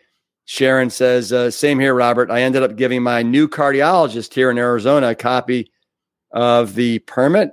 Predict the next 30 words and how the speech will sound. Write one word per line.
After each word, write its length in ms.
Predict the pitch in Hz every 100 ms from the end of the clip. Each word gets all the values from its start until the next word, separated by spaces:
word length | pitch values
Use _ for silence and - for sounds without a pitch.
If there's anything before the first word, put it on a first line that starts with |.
| _
or, 400 | - 120 113 113 -
or, 380 | 117 110 107 - _ _ _ _ -
uh, 440 | 117 117 113 80 -
maybe 380 | 101 123 120 117
of 200 | 107 85
Prevent 300 | - 113 110
Reverse 260 | 107 107 -
Heart 220 | 110 101
Disease." 420 | 98 104 101 - _ _ _ _ _ _ -
Um, 800 | 107 107 107 104 104 101 95 - _ _ _ _ _ _
yeah, 320 | 110 107 98 - _ _ _ _ _
it's 160 | - -
amazing 460 | 139 139 131 131
how 220 | 113 120 123
many, 460 | 123 120 117 113 _ _ _ _ _ _
well, 100 | 156
do 80 | 160
you 60 | 254
know, 220 | 262 180
you 200 | - 214
know, 160 | 247 196
the, 240 | 165 151
um, 320 | 139 127 117 90 _ _ _ _ _ _ - _ _ _ -
the 180 | 139 143
quote 500 | - 147 156 151 - _
from, 500 | - 147 139 131 127
uh, 300 | 127 127 123 120
Kim 220 | - 151
Williams, 760 | 143 156 139 113 104 - - _
right? 360 | 110 113 127 131